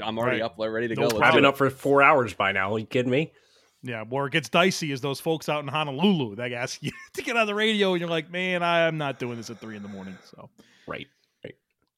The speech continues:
Speaker 2: All right. Well, happy Tuesday. Um, and of course, uh, a big shout out to Chris.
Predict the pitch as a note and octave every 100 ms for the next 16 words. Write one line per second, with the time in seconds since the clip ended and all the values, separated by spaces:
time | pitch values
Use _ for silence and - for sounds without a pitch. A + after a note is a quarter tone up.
0 | _ F3 F3+ C3 B2 - - - _ -
1 | D3+ F#3+ F#3+ - _ _ - D3+ F#3+ F3+
2 | - F3+ D#3+ F3 E3 G3 C3 C#3 C3 C3+
3 | C3 C3 A#2+ C3 B2 - C#3+ C3+ - C3+
4 | B2 A#2 A2 - _ _ _ _ A#2+ A2
5 | G#2+ - G2 F#2+ - - - F2 - -